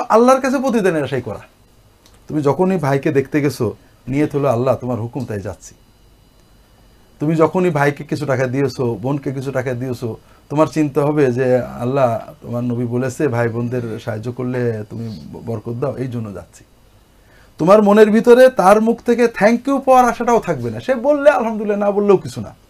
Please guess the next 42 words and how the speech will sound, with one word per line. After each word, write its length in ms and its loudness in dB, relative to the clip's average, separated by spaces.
তো 100 -8
একটা 280 0
হলো 140 8
ইবাদতের 500 6
চেতনা, 480 2
আল্লাহর 320 2
হুকুম 220 -2
আমাকে 160 2
করতে 300 -2
হবে, 200 -4
কষ্ট 240 -6
হোক, 160 0
দুঃখ 240 -10
হোক, 260 0
এটা 100 -6
আল্লাহ 540 6
বলেছেন 400 2
তাই। 160 -10
আরেকটা 340 -4
হলো 240 2
ওই 220 8
ব্যক্তির 640 0
থেকে 160 -4
কোনো 200 -2
প্রতিদান 400 2
আমি 160 -4
চাচ্ছি 320 -10
না, 100 -18
আমি 140 -4
আল্লাহর 340 0
পুরস্কার 380 -10
নেব। 220 -16
এই 160 0
দুটো 220 0
চেতনা 380 2
যত 200 4
গভীর 340 6
হবে, 220 8
দেখবে 320 4
আত্মীয়তা 500 2
রক্ষা 240 0
করা 300 0